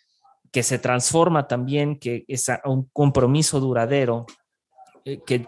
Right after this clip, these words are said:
conlleva también una satisfacción placentera y que no le da importancia a la apariencia física, pero que de alguna manera sí busca un bienestar en lo físico.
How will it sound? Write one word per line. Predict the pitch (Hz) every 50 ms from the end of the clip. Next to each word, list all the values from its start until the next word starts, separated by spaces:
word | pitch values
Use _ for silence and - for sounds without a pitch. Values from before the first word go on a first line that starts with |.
| -
conlleva | - 135 131 131 131 156 151 151 156 -
también | 143 135 143 147 151
una | 151 147 143
satisfacción | - - 117 - - 117 - 117 113 - - 147 143 143
placentera | - 135 120 - 123 120 123 117 - 147 139 131 127 117 113 - _ _ _ _ - - - - _ _ _ _ _ _ _
y | 143 127
que | - - 143 147 151 151 - - - 104 101 _ _ _ _ _ _ _ - - - _ _ _ _
no | 143 139 135 139 143 - 165 156 185 202 208
le | 208 202 185
da | 165 180 185
importancia | 190 190 185 170 147 135 - 165 165 180 170 - -
a | 160 139
la | 127
apariencia | 127 - 127 131 135 160 160 - - 156
física, | 143 - - 160 - - 170 170 - - 247 - _ _ _ _ _ _ _ _ _ _ _
pero | - 139 139 139
que | 143 160 147
de | 147 151
alguna | 147 147 151 156 160 175 185 185 185
manera | 175 147 139 143 147 151 151
sí | 151 - - 147 143
busca | 143 143 147 180 180 - - - 147
un | 147 143 139
bienestar | 135 135 127 123 113 - - - 147 143 139 135 - - -
en | 143 127 123 120 120
lo | 117
físico. | 113 - - 156 156 - - - 214 - - - - - -